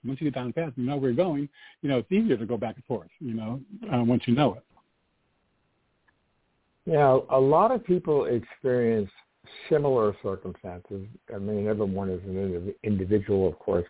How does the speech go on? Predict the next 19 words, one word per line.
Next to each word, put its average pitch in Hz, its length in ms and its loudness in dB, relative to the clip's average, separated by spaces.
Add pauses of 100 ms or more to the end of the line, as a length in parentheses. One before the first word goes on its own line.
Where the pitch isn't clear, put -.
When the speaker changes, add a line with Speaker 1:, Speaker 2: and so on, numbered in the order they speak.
Speaker 2:
but 101 180 4 (680)
in 123 120 4
my, 123 200 6 (100)
in 131 120 0
my 143 180 4
work, 92 420 -6
I've 98 280 -6
real, 101 380 -4 (160)
had 101 360 -4
many, 117 560 -2 (100)
uh, 95 480 -10
conversations 107 800 -2
with 98 200 -8
people 98 280 -4
who 95 220 -2
have 92 160 -2
had 95 420 -4 (600)
what's 110 160 0 (180)
termed 104 280 4